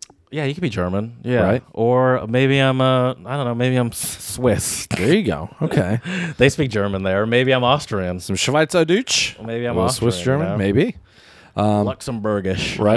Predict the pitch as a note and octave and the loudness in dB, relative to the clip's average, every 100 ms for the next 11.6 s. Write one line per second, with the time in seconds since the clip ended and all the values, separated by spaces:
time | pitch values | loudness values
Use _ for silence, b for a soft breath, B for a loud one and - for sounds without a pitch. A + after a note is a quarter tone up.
0 | C#3 - - A2 - B2+ F2+ _ b b | 2 -2 0 2 2 0 0 _ b b
1 | A2+ A#2 A2 E3 E3 B2+ - B2 A#2 D#3+ | 0 2 2 2 4 2 2 0 2 2
2 | C#3 D3 - B2 B2+ C#3+ A#2 G#2 F2+ G2 | 2 0 -2 0 0 2 2 2 2 0
3 | G#2 A2+ A#2+ B2+ C3+ - B2+ A2 G2+ - | -2 0 2 4 2 2 2 2 0 0
4 | G2+ F2+ F2+ F2 F#2 F2+ - G#2 F2 D#2 | -2 0 0 0 -2 -2 -2 -2 -2 -4
5 | D2 C#3+ - D#3 D#3 D#3 - D3 C3+ - | -6 -6 -2 2 4 4 0 -2 -2 -6
6 | - C3+ C3+ B2 - B2+ A#2 F2+ - - | 0 2 2 0 -2 0 2 0 -8 -14
7 | _ _ G#2 - G2+ A2 A2+ - G#2+ G2 | _ _ -10 -6 2 4 4 2 0 0
8 | G2 D#2+ A2+ A#2 - A#2 B2+ A#2 A2+ B2+ | 0 -2 -2 -2 -4 -4 0 0 0 -4
9 | B2+ b b b A2+ A2+ - A2+ A2+ A2+ | -4 b b b 2 2 0 -2 0 0
10 | A2+ G#2 G2+ G#2 A2+ A2+ F2 D2 B1+ _ | 2 2 2 2 0 -2 -2 -4 -6 _
11 | _ - A#2 C3+ A#2+ G2 | _ -4 0 2 0 -2